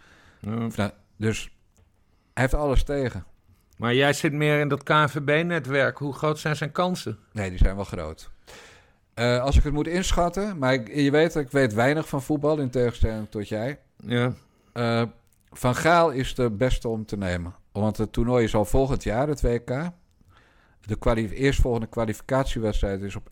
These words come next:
Speaker 2: één september. Dus over een paar weken al.
Speaker 1: Jezus.
Speaker 2: Dus je moet op korte termijn winnen van Noorwegen uit. Want dat is de eerste wedstrijd. En je
Speaker 1: Ja.
Speaker 2: moet je plaatsen voor Qatar. En dat toernooi is, is in december tweeduizend tweeëntwintig.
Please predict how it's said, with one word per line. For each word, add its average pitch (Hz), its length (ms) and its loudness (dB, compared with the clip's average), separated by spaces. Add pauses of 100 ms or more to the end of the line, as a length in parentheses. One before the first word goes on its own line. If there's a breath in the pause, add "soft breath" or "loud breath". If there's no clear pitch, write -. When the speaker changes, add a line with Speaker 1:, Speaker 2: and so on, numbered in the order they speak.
(480)
Speaker 2:
één 131 220 2
september. 143 540 -4 (300)
Dus - 240 -12
over 104 220 0
een 101 100 -2
paar 95 220 0
weken 120 340 2
al. 170 260 -4 (260 loud breath)
Speaker 1:
Jezus. 107 360 -8
Speaker 2:
Dus 117 120 0
je 135 80 2
moet 135 140 4
op 131 140 0
korte 185 280 2
termijn 123 440 0
winnen 135 280 2
van 113 180 0
Noorwegen 123 540 2
uit. 120 380 0
Want 110 120 -10
dat 113 100 -2
is - 80 -2
de 107 80 0
eerste 107 280 -2
wedstrijd. 127 560 -2 (360 soft breath)
En 143 100 -2
je 156 60 4
Speaker 1:
Ja. 156 60 0
Speaker 2:
moet 143 120 2
je - 60 -6
plaatsen 170 460 2
voor 160 200 -2
Qatar. 151 420 -2
En 143 200 -2
dat 147 160 2
toernooi 135 460 2
is, 123 180 0 (160)
is 127 180 0
in 127 140 0
december 127 640 2
tweeduizend 117 760 0 (500)
tweeëntwintig. 95 800 0